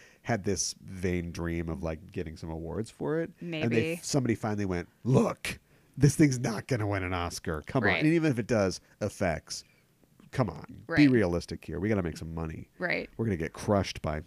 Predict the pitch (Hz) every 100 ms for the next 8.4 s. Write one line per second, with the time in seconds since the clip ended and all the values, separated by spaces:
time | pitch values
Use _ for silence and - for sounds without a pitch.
0 | - 92 82 85 95 90 - 92 92 82
1 | - - 98 98 92 80 80 82 87 -
2 | 92 87 - 82 85 101 - - - -
3 | 95 - - 120 - 110 98 104 104 85
4 | - 95 85 - 127 107 90 80 76 -
5 | 87 80 85 - - 175 175 180 185 185
6 | 202 196 101 - 87 76 262 233 214 101
7 | 80 - _ - - - - - 220 190
8 | 190 185 165